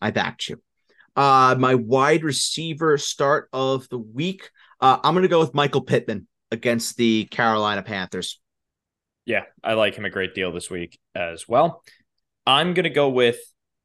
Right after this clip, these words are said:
Speaker 2: we said it this week as well, I'm gonna put my money where my mouth is, D K Metcalf.
Speaker 1: Nice. Nice. He was the other one that I was considering. So I'm gla-, I'm glad you said it, so we can get, we can get D K, uh,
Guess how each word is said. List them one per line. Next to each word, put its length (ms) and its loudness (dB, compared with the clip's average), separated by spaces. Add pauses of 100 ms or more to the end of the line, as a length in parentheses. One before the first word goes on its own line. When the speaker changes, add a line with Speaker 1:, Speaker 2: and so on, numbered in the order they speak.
(220)
Speaker 2:
we 100 -8
said 240 0
it 100 -4
this 160 -6
week 220 -6
as 120 -6
well, 360 0
I'm 120 -16
gonna 100 -12
put 160 -6
my 80 -2
money 200 -2
where 140 -2
my 300 -2
mouth 200 -2
is, 240 -4 (120)
D 140 0
K 200 -2
Metcalf. 760 -6
Speaker 1:
Nice. 520 -2 (500)
Nice. 300 -4
He 140 0
was 100 -2
the 100 4
other 140 6
one 120 4
that 80 2
I 80 2
was 100 -4
considering. 380 -10 (2000)
So 160 0
I'm 120 2
gla-, 220 -2
I'm 160 -4
glad 280 2
you 80 -6
said 220 -4
it, 160 -8
so 80 -6
we 80 -2
can 120 -8
get, 240 -4
we 140 -2
can 100 -6
get 200 -4
D 140 -8
K, 420 -2
uh, 160 -8